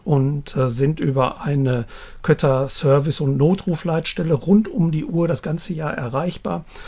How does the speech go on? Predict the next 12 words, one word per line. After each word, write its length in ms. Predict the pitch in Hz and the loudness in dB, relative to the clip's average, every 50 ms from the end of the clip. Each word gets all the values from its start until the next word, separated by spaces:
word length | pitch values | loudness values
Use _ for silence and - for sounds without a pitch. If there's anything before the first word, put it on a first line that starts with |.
| - - - - | -18 -16 -4 2
Wenn 160 | - 151 147 | 4 4 6
dort 160 | 143 143 139 165 | 6 4 4 6
Notrufe 560 | 147 156 180 202 - - 180 151 - - - | 4 4 4 4 2 0 0 0 0 -2 0
eingehen, 400 | 143 151 165 156 147 147 147 156 | 0 0 0 0 0 -2 -2 -2
es 140 | 143 - - | -4 -4 -6
gibt 180 | 175 151 - | -6 -6 -4
einen 180 | - 151 147 139 | -2 0 0 0
Raubüberfall, 640 | 123 123 143 170 - 180 139 139 127 - - 151 147 | 0 0 -2 -2 0 0 0 0 -2 -2 -4 -6 -6
es 120 | 143 - | -6 -6
gibt 160 | - - 190 170 | -6 -6 -4 -2
einen 60 | 131 | -2
Banküberfall, 840 | 139 139 156 - 196 170 143 - - - - - - 170 160 151 | -2 -2 -4 -4 -4 -6 -6 -6 -8 -10 -10 -8 -6 -4 -2 -2